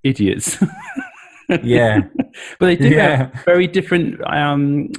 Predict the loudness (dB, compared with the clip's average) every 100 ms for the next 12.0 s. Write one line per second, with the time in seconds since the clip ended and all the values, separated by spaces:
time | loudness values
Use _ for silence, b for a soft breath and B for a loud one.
0 | -6 -4 -2 0 0 0 -4 -4 -4 -4
1 | -2 -6 -4 -4 -4 -6 -10 -6 -4 -4
2 | -8 b b b b b -10 -6 -6 -6
3 | -12 -12 -10 -12 _ _ _ -18 -14 -10
4 | -8 -6 -8 -8 -10 -8 -6 -6 -6 -6
5 | -4 -2 -2 -4 -6 -6 -6 -6 -10 -10
6 | -8 -6 -6 -8 b b b -10 -2 0
7 | 0 -2 -2 -4 -2 -2 -2 -4 -4 -2
8 | -2 -4 -6 -4 -6 -6 -6 -4 -4 -4
9 | -6 -4 -2 -2 -4 -2 -2 -2 -6 -2
10 | 0 0 -2 -4 -6 -6 -6 -4 -4 -4
11 | -6 -4 0 0 0 -2 -2 -2 -2 -2